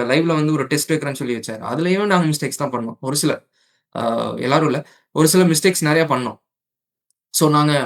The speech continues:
அ கொஞ்சம் கொஞ்சமா நாங்க பிராக்டிஸ் பண்ணி, பிராக்டிஸ் பண்ணி தான்,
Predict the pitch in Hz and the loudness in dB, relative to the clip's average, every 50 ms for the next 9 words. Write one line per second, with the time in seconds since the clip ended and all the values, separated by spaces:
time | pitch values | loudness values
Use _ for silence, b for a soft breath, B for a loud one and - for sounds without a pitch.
0 | 127 B B B B B B _ - 131 131 127 131 127 123 - 151 160 190 190 | -6 B B B B B B _ -6 -4 -2 0 0 -2 -2 0 2 2 4 4
1 | 180 175 208 190 196 208 208 202 190 175 151 - 156 175 - 208 190 180 185 180 | 4 2 2 2 2 2 2 2 2 0 0 0 -2 0 -2 -2 -4 0 0 0
2 | 175 175 170 170 170 170 190 180 180 - 165 160 160 175 185 214 | 0 2 2 0 0 0 -2 -4 -2 -2 -2 0 0 0 2 0